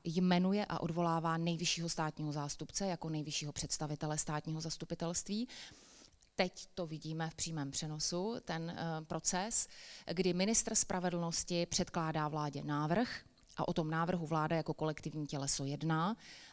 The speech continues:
a, mm, jmenuje nejvyššího státního zástupce. Také jej může na návrh ministra spravedlnosti odvolat.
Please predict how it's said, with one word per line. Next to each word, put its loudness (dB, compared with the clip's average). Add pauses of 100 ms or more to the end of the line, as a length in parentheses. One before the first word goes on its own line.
(120)
a, 6 (360)
mm, -2 (100)
jmenuje 2 (240)
nejvyššího 0
státního -2
zástupce. -6 (360)
Také 4
jej 4
může 4
na 2
návrh 0
ministra 0
spravedlnosti -2
odvolat. 0